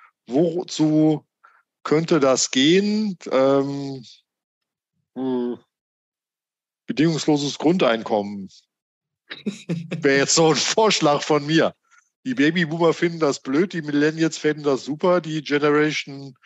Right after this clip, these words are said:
äh, sie weiß noch nicht, ob sie überhaupt schon mal je Geld verdient hat.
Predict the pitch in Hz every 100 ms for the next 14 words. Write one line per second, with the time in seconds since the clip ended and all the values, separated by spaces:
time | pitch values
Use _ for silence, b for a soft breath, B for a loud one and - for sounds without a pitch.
0 | B B B _ _ _ - 135 131 131
1 | 117 160 151 143 - 151 143 151 165 147
2 | 151 135 135 - 139 127 127 127 123 123
3 | 110 110 107 87